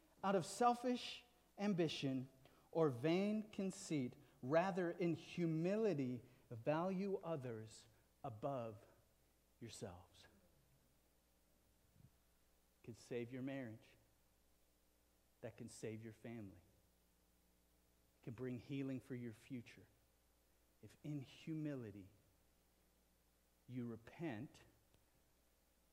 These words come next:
of old ways of living, because I don't know <laughs> if you've noticed, but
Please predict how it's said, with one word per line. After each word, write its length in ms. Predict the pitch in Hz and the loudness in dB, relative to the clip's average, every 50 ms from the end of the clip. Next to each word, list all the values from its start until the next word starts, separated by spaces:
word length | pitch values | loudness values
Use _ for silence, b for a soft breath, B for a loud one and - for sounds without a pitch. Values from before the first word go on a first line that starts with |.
| _ _ _ _ _ _ _ _ _ _ _ _ _ _ _ _ _ | _ _ _ _ _ _ _ _ _ _ _ _ _ _ _ _ _
of 100 | 123 110 - - - | -12 -12 -12 -8 -6
old 300 | 135 131 131 143 151 147 | -2 -2 0 -2 -2 -2
ways 320 | 143 147 143 147 143 147 | -2 -2 -2 -2 -4 -6
of 140 | 160 151 131 | -8 -8 -6
living, 340 | 117 113 107 95 107 107 - - - - - - - - - - - - _ _ _ _ _ _ _ _ _ _ _ _ _ _ _ _ _ _ | -4 -4 -4 -4 -8 -12 -12 -14 -20 -20 -20 -20 -20 -20 -20 -20 -20 -20 _ _ _ _ _ _ _ _ _ _ _ _ _ _ _ _ _ _
because 400 | 131 - - 160 135 120 - - - - | -14 -6 -2 -2 -2 -2 -4 -10 -10 -4
I 100 | 139 147 | -2 0
don't 180 | 151 147 - | 0 0 0
know 260 | 139 143 139 135 120 - - - - | -2 0 0 0 -2 -4 -8 -14 -20
<laughs> 180 | - - - 240 220 - - | -20 -2 2 2 2 6 4
if 280 | 247 247 - - - | 4 4 4 -2 -4
you've 180 | 185 165 139 135 | -4 -4 0 2
noticed, 440 | 156 151 151 147 135 117 - - - - b b b b b b b b b b b b b b _ _ _ | 4 4 6 6 4 0 -2 -8 -16 -20 b b b b b b b b b b b b b b _ _ _
but 260 | 160 156 151 - | 2 2 2 2